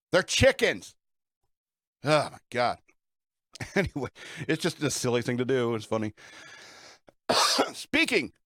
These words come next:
of eating more chicken, I read this story, and I thought it was hilarious, and it's the simplest, cheapest prank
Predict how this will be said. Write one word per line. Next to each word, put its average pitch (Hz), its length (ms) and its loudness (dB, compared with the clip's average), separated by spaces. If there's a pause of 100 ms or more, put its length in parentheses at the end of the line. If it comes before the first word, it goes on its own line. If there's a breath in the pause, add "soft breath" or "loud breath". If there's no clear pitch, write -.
(320)
of 160 180 4
eating 214 300 2
more 180 200 4
chicken, 147 560 -2 (840)
I 143 140 6
read 160 240 0
this 143 120 -2
story, 123 460 -2 (440 soft breath)
and 117 140 -2
I 139 120 2
thought 143 200 2
it 135 40 2
was 131 120 -2
hilarious, 127 600 0
and 101 80 -10
it's - 120 -10
the 104 80 -2
simplest, 147 720 -2
cheapest 147 600 -4
prank 143 360 -2